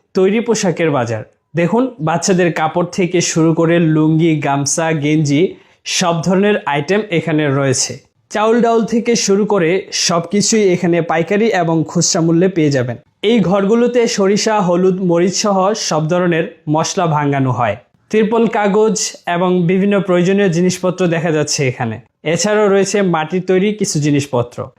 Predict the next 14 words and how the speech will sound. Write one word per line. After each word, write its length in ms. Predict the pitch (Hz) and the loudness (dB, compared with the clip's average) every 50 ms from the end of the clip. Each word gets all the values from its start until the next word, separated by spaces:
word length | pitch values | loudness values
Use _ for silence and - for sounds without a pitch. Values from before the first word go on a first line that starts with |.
| _ _ - | _ _ -2
বলতে 240 | 170 202 196 254 254 | -2 0 2 2 2
গেলে 180 | 254 262 262 | 4 2 2
প্রয়োজনীয় 580 | 247 - 220 208 214 226 214 240 240 233 214 180 | 0 0 2 2 2 2 2 2 2 2 0 0
প্রায় 220 | 170 190 175 170 | 0 -2 -2 -2
সব 340 | 165 - - - - 175 170 170 - - | -2 -4 -4 -2 -2 -2 -2 -2 -2 -2
কিছুই 300 | 190 185 - 220 226 214 220 | -2 0 2 2 0 2 2
পেয়ে 180 | 202 185 185 175 | 0 2 2 2
যাবেন 300 | 175 175 165 196 214 220 - - | 2 2 2 0 0 -2 -2 -2
এই 120 | 165 156 | 0 0
মণিপুরা 460 | 147 147 151 151 160 156 160 160 143 139 | 0 2 2 0 0 0 0 0 0 0
বাজারে। 320 | 135 131 120 123 113 117 110 - _ - 170 | 0 0 -2 -4 -6 -6 -10 -14 _ 0 0
বহু 200 | 185 220 226 247 | 2 2 2 2
আগে 280 | 196 190 202 220 233 | 0 0 0 0 0
থেকেই 400 | 233 233 247 233 233 247 247 262 | 0 0 -2 0 0 2 2 2